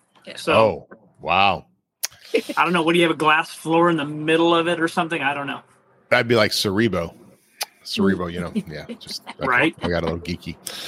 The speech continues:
Speaker 3: Um, <sighs> hey, oh, uh, you know, I did forget that when we, when we hit the button, we can actually see your guys' comments and share them with our friends.
Speaker 2: Oh, there
Speaker 3: Is
Speaker 2: we
Speaker 3: the
Speaker 2: go.
Speaker 3: C T I results database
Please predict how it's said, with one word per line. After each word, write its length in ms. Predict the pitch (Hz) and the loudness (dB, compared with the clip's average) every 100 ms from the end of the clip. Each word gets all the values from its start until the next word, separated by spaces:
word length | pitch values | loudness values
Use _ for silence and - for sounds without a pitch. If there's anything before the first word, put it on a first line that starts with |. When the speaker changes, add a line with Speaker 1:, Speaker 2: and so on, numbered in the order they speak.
| - - - - | -12 -12 -14 -2
Speaker 3:
Um, 360 | 143 131 110 - | 2 2 2 -2
<sighs> 1080 | 101 - - - - - _ _ _ - - | 0 0 -4 -10 -16 -20 _ _ _ -12 -2
hey, 160 | 123 - - | -2 -2 2
oh, 300 | 160 113 90 _ | 4 4 0 _
uh, 280 | 113 110 101 - | 4 4 2 2
you 80 | 120 | 4
know, 60 | |
I 40 | 110 | 4
did 160 | 107 - | 2 0
forget 300 | 107 107 - | 0 0 2
that 140 | 92 | -2
when 120 | 92 | -2
we, 180 | 90 80 - | -4 -8 -8
when 120 | 98 92 | -4 -2
we 200 | 85 82 _ _ _ _ _ _ _ - | -2 -6 _ _ _ _ _ _ _ -2
hit 140 | 113 | 0
the 80 | 98 | 2
button, 300 | 90 107 92 | 2 2 0
we 80 | 85 | -6
can 120 | 92 | 0
actually 300 | 95 - 87 | 0 0 -2
see 240 | - - 107 | -2 0 2
your 200 | 90 85 | 0 0
guys' 320 | 87 78 76 | 0 0 -2
comments 540 | 107 104 90 80 - | 2 2 0 -4 -8
and 100 | 82 | -6
share 300 | - 107 101 | -2 0 0
them 140 | 87 85 | -2 -6
with 140 | - | -4
our 120 | 76 | -6
friends. 420 | - 104 87 76 - - - - | -2 0 0 -4 -10 -16 -12 -6
Speaker 2:
Oh, 100 | 233 | -2
there 100 | 233 | 0
Speaker 3:
Is 60 | 226 | 0
Speaker 2:
we 60 | |
Speaker 3:
the 60 | - | 0
Speaker 2:
go. 60 | |
Speaker 3:
C 80 | 190 | 0
T 120 | - | 4
I 60 | 165 | 4
results 400 | 143 120 147 - | 4 4 2 2
database 560 | 110 123 131 117 107 | -2 2 2 2 -2